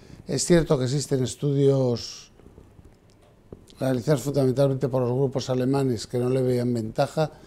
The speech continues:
Somos de la teoría de que se increme-, con la intraarterial se incrementa, se facilita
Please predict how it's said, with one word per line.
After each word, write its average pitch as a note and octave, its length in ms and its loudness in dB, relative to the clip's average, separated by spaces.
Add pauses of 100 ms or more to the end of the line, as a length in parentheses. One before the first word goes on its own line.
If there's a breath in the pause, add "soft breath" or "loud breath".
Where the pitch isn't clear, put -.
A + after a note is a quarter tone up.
(260 loud breath)
Somos D#3 380 4
de D#3 100 6
la C#3 140 4
teoría C#3 320 4
de B2 100 2
que - 80 -8
se - 160 -4
increme-, B2+ 480 0
con C3 140 0
la C3 40 0
intraarterial C3+ 580 2
se - 160 -4
incrementa, C3 600 0
se C3 180 -2
facilita B2+ 760 0